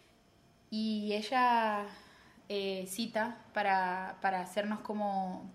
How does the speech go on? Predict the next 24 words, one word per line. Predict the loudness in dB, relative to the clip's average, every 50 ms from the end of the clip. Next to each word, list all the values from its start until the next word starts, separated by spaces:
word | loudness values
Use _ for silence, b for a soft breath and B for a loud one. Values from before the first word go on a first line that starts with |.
| -18 -10 -8
ponernos | -6 -4 -2 -2 0 2 2 2
en | 2 2
contexto | 2 0 0 0 0 -4 -4 -6 -8 -6 -4 -4
de | -4 -4
qué | -6 -10
estamos | -8 -6 -4 -4 -2 -2
hablando | -2 0 0 0 0 -2 -4
cuando | -6 -6 -6 -6
hablamos | -4 -2 -2 -2 -2 -4 -4
de | -4 -4
mujeres | -6 -6 -4 -4 -4 -4 -2 -4
en | -4 -4
la | -4 -6
ciencia, | -4 -2 -2 0 0 -2 -4 -6 -6 B B B B B B B B B
empieza | -4 -2 0 2 4 4
a |
poner | 4 4 4 4 4
un | 2 2
poco | 2 2 2 4 4
de | 4 4 4 2 2 0
datos, | 4 6 6 6 6 4 0 -2 -2 -2 -2 -4
de | -6 -6
estadísticas | -6 -4 -4 -4 -4 -4 -6 -8 -6 -4 -4 -4 -4 -4
sobre | -4 -4 -4 -4 -4 -4 -4 -4 -6 -6 -8